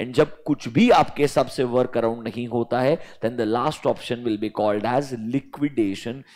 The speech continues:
इस तरीके से तीन स्ट्रेटजीज आएंगे, one is called as stability, second is expansion and the third one is retrenchment। एक एक करके डिस्कशन शुरू करते हैं।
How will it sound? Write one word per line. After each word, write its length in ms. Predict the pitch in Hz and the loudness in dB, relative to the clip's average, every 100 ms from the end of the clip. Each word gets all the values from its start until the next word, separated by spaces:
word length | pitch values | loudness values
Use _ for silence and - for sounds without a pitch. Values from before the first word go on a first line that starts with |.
| - | -8
इस 240 | 214 208 - | -6 -6 -2
तरीके 440 | 131 123 - 143 | -2 -2 -4 -6
से 180 | - 165 | -4 -6
तीन 380 | 165 165 160 156 | -4 -6 -6 -8
स्ट्रेटजीज 640 | - 120 113 117 113 104 | -6 -6 -6 -8 -8 -4
आएंगे, 340 | 98 98 117 127 | -6 -4 -2 -2
one 260 | 113 104 | -2 -6
is 160 | 117 113 | -8 -10
called 360 | - 101 98 | -4 -4 -2
as 140 | 98 98 | -4 -6
stability, 720 | - 120 117 135 143 151 156 - - - - | -4 -4 0 -2 0 0 -2 -2 -12 -18 -6
second 300 | 131 - 127 123 | -4 -2 -2 -2
is 200 | 107 - 117 | -6 -6 -10
expansion 680 | 113 - 143 156 156 - 165 156 - - | -10 -4 -2 -2 -4 -6 -6 -8 -14 -8
and 120 | 127 | -6
the 60 | - | -6
third 180 | 120 127 | -2 0
one 220 | 120 110 | 0 0
is 220 | 139 185 - | 0 0 -4
retrenchment। 1040 | 95 113 120 - 104 98 - 69 73 _ _ _ 151 | -10 -6 -6 -6 -10 -12 -14 -18 -20 _ _ _ -6
एक 140 | 151 | -4
एक 120 | 147 | 0
करके 240 | 151 135 131 | 0 2 0
डिस्कशन 400 | 123 - 120 123 | -2 -8 -10 -10
शुरू 240 | - 135 | -8 -8
करते 360 | 139 131 127 156 | -2 -2 0 -2
हैं। 180 | 165 | -2